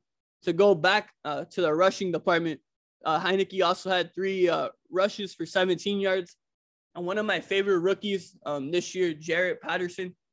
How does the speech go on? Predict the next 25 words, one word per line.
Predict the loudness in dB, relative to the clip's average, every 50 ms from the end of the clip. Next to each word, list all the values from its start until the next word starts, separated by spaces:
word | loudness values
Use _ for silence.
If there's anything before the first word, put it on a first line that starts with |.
| _ _ _ _
he | -8 -2
had | 0 0 0 0 -2
two | -4 -4 -4 0
carries | 4 4 6 6 6 4 2
for | -4 -6 -6 -2
nine | 0 0 0 0
yards | 0 0 0 0 -2
in | -4 -6
the | -4 -4
game. | -2 -2 -2 -4 -8 _ _ _ _ _ _ _ _ _ _
Then, | 0 0 2 2 0 -2 -2 _
in | 0 0 0 0 -4 -6 -2
the | -2 -2 0
receiving | 0 -2 -2 -2 -2 -2 0 0 -2
side | 0 2 2 2 2
for | 2 0 0
Washington, | 2 2 2 0 -2 -10 -6 -4 -4 -4 -4 -8 _ _ _ _ _ _ _
Terry | -2 2 4 4 4 2
McLaurin | 2 -2 -4 -4 0 2 4 4 4 4 2 0 -2
had | -4 -6 -6 -6
four | 0 2 4 6 6
receptions | 4 2 2 0 0 0 0 -2 -6 -8 -8 -6
for | -6 -4 -4 -4 -4 -6 _ _ _ _ _ _ -20 _ _
sixty-two | -20 0 2 2 2 2 -2 -8 -10 -10 -8 -4 -2 0 2
yards. | 4 4 4 4 2 0 -4 -12